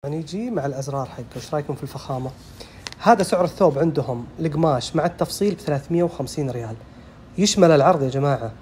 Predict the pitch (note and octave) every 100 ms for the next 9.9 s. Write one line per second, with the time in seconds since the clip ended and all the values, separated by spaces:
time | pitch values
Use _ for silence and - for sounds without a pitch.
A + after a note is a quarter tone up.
0 | - - - - F#3+ - F#3+ F#3+ F#3 A3
1 | E3 - F3 D3+ D3 C#3 D3 C3+ D#3+ D#3+
2 | D#3+ G#3 - E3 - D#3+ G3+ D3+ - D#3+
3 | C3+ A#2 - - C#3+ F3+ G3+ D#3+ C#3 C#3+
4 | F#3+ E3+ C#3+ C#3+ E3+ F#3 - - - -
5 | - - - - - - - E3+ C#3+ F#3+
6 | F3 C#3+ D3 C3+ - - E3+ E3 D3+ -
7 | F#3 - - A2+ - C#3 - - A3 D#3+
8 | D3+ C#3 D3+ - F3+ G#3 G3+ F#3+ F3+ C#3
9 | D#3 F3+ D#3 C#3+ C3 E3 C#3+ D3 C3+